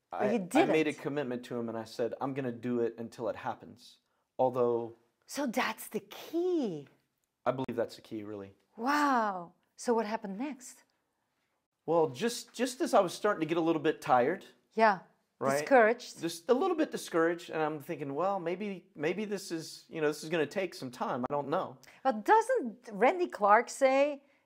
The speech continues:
Speaker 1: "Don't talk to me about not people getting healed unless you pray for at least two hundred people"?
Speaker 2: Yes.
Speaker 1: "And then come talk."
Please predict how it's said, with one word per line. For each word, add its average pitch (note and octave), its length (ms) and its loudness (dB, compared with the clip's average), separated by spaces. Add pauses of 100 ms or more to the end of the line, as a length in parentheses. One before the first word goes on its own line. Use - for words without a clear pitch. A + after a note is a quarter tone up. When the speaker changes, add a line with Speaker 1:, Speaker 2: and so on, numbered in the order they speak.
(120)
Speaker 1:
"Don't C4+ 280 6
talk C#4 320 4
to C4 60 -2
me A#3 180 2
about G#3+ 340 4
not A3 240 -4
people G#3+ 240 -6
getting G3+ 260 -4
healed F#3+ 360 -4
unless G3 300 -6
you G#3 60 -10
pray G#3 240 -2
for G3 240 -6
at D#3+ 80 -12
least G3+ 560 -6
two G#3+ 100 -8 (100)
hundred E3+ 260 -10 (100)
people"? F#3 320 -12
Speaker 2:
Yes. B2 360 -4
Speaker 1:
"And G3 220 -4
then G3 240 2
come D3+ 200 -10
talk." - 380 -14